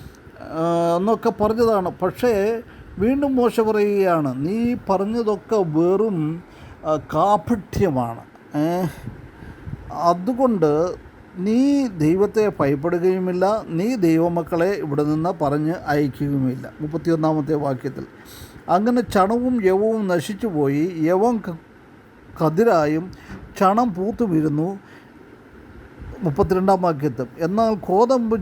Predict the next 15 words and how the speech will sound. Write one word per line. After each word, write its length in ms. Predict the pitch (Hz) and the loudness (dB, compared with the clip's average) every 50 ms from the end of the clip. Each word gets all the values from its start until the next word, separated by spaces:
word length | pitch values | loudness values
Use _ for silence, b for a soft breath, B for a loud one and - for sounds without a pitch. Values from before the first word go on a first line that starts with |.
| 165 196 | 0 0
ചോളവും 460 | 175 175 185 190 202 196 202 202 196 190 160 - - - - - - - - - - - - 156 156 151 | 2 2 2 2 2 0 -2 -2 -4 -8 -10 -14 -16 -18 -18 -20 -20 -20 -20 -20 -20 -18 -12 -6 -2 0
വാ-, 340 | 151 151 160 160 160 156 151 151 156 | 2 2 4 2 2 0 -2 -4 0
വിള-, 340 | 160 170 170 175 185 180 160 160 160 156 139 135 139 - - - 170 151 - - - - - - - - - - 170 170 | 0 2 4 4 2 0 -2 -6 -14 -16 -18 -18 -20 -20 -18 -18 -18 -18 -20 -20 -20 -18 -16 -16 -16 -16 -14 -8 -4 0
വിള-, 300 | 180 185 190 202 202 190 190 175 180 | 2 2 4 2 2 0 0 0 2
വിളഞ്ഞിട്ടില്ല 600 | 185 202 233 262 277 269 233 196 202 170 165 165 160 165 | 2 4 2 2 2 0 0 0 0 2 2 2 2 2
എന്നതുകൊണ്ട് 540 | 170 170 175 175 170 165 175 175 175 180 190 208 196 - B B B B B B B B - - 147 139 | 0 0 -2 -2 0 0 -2 0 0 0 0 0 0 -6 B B B B B B B B -12 -6 -4 -2
നശിച്ചില്ല." 460 | 131 117 - 139 113 - 123 117 - - - 151 | -2 -2 -4 -8 -10 -12 -14 -14 -14 -6 -2 0
അവിടെയുള്ള 340 | 147 147 151 151 143 143 143 143 147 | 0 2 2 2 2 2 2 2 2
എല്ലാ 400 | 156 170 175 185 185 185 185 170 170 - - | 2 2 2 2 2 2 2 0 -2 -6 -10
കൃഷികളുടെ 680 | - 160 143 - - 185 180 165 170 175 170 165 165 156 156 151 | -8 -8 -8 -6 -4 -4 -4 -2 -2 -4 -2 -2 -4 -4 -4 -4
മേലും 380 | 147 156 151 147 143 147 135 123 - B B B B B B - 127 143 156 175 | -4 -4 -4 -4 -6 -6 -8 -8 -12 B B B B B B -6 -2 0 2 2
ഈ 20 | 190 202 202 196 - - | 2 2 0 -2 -4 -2
കൽമഴ 480 | 156 143 147 151 156 156 170 170 170 165 165 151 131 147 | 0 2 2 2 0 0 0 0 2 2 2 0 0 0
പെയ്ത് 460 | 139 139 147 147 151 151 151 156 147 143 127 B B B B - - | 0 0 2 2 0 2 2 2 2 2 0 B B B B -14 -8
കൃഷികളെ 540 | - 131 135 135 165 165 160 165 156 156 | -6 -6 -6 -4 -4 -2 -2 0 0 2